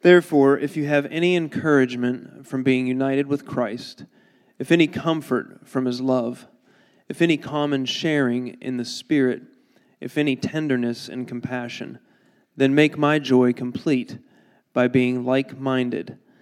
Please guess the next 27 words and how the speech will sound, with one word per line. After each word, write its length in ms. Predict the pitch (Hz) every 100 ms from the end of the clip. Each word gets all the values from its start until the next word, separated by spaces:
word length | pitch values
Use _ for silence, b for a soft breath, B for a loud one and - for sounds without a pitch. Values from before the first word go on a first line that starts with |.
| b b b
having 280 | 131 131 123
the 80 |
same 400 | 120 - 156 156
love, 420 | 135 113 87 127 - _ b b b b
being 280 | 139 131 123
one 200 | 127 139
in 120 | 143
spirit 680 | 135 - - 165 117 113 - _ _ b b b
and 200 | 120 117
one 240 | 120 117 117
mind. 540 | 120 113 107 107 131 _ _ _ b b b b b
Do 120 | - 151
nothing 400 | 151 151 160 151
out 100 | 139
of 80 |
selfish 480 | 127 147 143 156 -
ambition 640 | 147 147 131 120 127 139 -
or 120 | 127
vain 340 | 123 123 123
conceit. 680 | 123 123 120 - 139 120 - _ _ _ _ b b b
Rather, 480 | 131 143 147 127 127
in 220 | 135 135
humility, 720 | 117 135 143 156 123 117 120 123 B B B
value 540 | 120 127 139 151 160
others 480 | 147 127 120 123 131
above 380 | 131 123 120 117
yourselves, 760 | 120 117 - 117 110 110 -